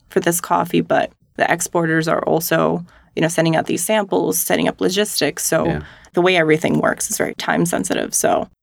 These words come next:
Speaker 1: communication and feedback and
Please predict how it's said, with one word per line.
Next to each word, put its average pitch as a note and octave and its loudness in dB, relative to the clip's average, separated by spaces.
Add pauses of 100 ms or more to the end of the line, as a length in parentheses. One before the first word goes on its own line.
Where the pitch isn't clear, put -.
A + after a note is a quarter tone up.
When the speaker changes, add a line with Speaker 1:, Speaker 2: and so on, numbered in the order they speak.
(380)
Speaker 1:
communication F3+ 0
and D#3+ 0
feedback E3+ -2
and - -4